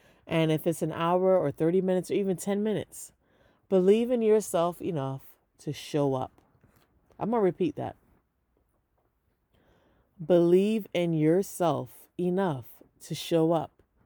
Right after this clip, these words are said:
We show up for everybody else. We show up for our children, our husbands, our spouses, our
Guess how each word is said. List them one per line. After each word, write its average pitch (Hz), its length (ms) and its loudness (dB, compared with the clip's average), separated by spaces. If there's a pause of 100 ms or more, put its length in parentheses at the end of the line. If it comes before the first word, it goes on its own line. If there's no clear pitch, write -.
(380)
We 240 140 2
show 320 220 2
up - 120 -2
for 202 100 0
everybody 190 460 2
else. 143 320 -8
We 180 100 -6
show 190 280 -2
up 185 160 -4
for 160 420 0 (540)
our 139 420 0
children, 180 640 0
our 135 140 -6
husbands, 170 720 -4
our 123 180 -6
spouses, 165 840 -2 (500)
our 139 520 -2